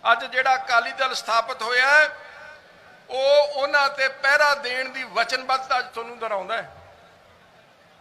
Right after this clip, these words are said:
ਗਿਆਨੀ ਜੀ ਨੇ ਪਹਿਲੇ ਦਿਨ ਇੱਕ ਐਲਾਨ ਕੀਤਾ ਸੀ ਕਿ ਮੈਂ ਨਾ ਤਾਂ ਕੋਈ ਚੋਣ ਲੜਨੀ ਹੈ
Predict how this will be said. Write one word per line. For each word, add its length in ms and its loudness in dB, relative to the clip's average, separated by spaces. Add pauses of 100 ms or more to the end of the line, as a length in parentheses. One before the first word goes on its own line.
(400)
ਗਿਆਨੀ 340 2
ਜੀ 160 -8
ਨੇ 300 2 (1040)
ਪਹਿਲੇ 320 8
ਦਿਨ 420 2 (1040)
ਇੱਕ 260 -6 (1300)
ਐਲਾਨ 380 2
ਕੀਤਾ 380 -2
ਸੀ 280 -10 (1120)
ਕਿ 80 -10
ਮੈਂ 300 2
ਨਾ 220 2
ਤਾਂ 180 0
ਕੋਈ 280 -10
ਚੋਣ 340 -4
ਲੜਨੀ 380 2
ਹੈ 220 0